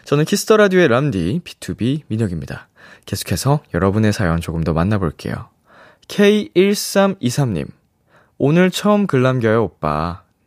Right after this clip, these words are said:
이름 한 번만 불러주세요. 나윤아." 네, 나윤아 이름 한 번만 불러주세요. 안녕, 나윤아. 반가워. 자주 놀러와. 자, 우리 서진님께서,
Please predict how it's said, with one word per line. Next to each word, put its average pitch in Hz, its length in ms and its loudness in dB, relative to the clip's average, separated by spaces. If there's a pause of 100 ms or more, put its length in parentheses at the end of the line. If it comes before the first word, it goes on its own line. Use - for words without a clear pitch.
(280)
이름 117 260 -2
한 127 100 0
번만 110 260 -2
불러주세요. 85 640 -6 (600)
나윤아." 117 920 0 (800)
네, 73 500 -8
나윤아 113 460 0
이름 92 220 0
한 92 180 -2
번만 82 180 -2
불러주세요. 71 840 -6 (680)
안녕, 131 320 0
나윤아. 98 720 2 (400)
반가워. 90 760 0 (400)
자주 85 260 -4
놀러와. 82 720 0 (880)
자, 87 420 -2
우리 85 280 -2
서진님께서, 175 1040 0